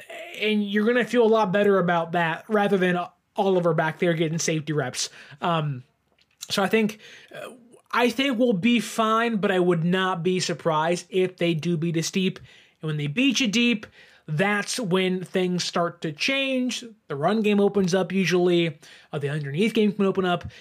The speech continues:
It's just about how can San Francisco stop Seattle's momentum. San Francisco was so great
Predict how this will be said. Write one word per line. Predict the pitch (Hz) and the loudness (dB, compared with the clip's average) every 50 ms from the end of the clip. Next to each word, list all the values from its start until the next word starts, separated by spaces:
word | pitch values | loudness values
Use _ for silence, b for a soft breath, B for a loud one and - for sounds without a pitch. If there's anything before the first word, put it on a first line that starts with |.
| B B B - | B B B -6
It's | 233 220 214 - - | -4 -2 -2 0 0
just | 277 302 - - | 0 0 0 0
about | 285 233 262 254 220 - | 0 2 2 2 2 0
how | - - - 220 226 226 | -2 -2 0 0 0 0
can | 226 - 226 220 | 0 -2 -2 -2
San | 214 - 208 208 196 | -2 -2 -2 -2 -2
Francisco | - - 202 196 175 - 185 175 156 - - 180 170 | 0 -2 -2 0 0 0 -2 -2 -2 -4 -4 -4 -4
stop | 151 - - - 160 156 156 151 147 - - - - b b b b - | -4 -4 -4 -2 -2 0 -2 -2 -4 -8 -14 -20 -20 b b b b -8
Seattle's | - - - 185 175 170 180 170 147 | -4 -2 0 0 0 0 -2 -2 -2
momentum. | 170 160 156 147 139 139 - 117 117 120 B B B B B B - | -2 -2 -2 -4 -6 -8 -10 -12 -14 -16 B B B B B B -6
San | - - 214 233 | -2 0 0 0
Francisco | 226 226 254 254 220 - 247 240 - - 226 214 202 | 0 0 0 0 2 2 2 0 0 2 2 4 4
was | 190 180 170 151 | 4 4 2 0
so | - - - - - - 247 240 254 254 247 | -2 -2 -2 0 2 2 4 4 4 2 2
great | 208 180 185 185 208 208 185 165 151 - - B | 0 -2 0 2 2 2 2 2 0 -4 -6 B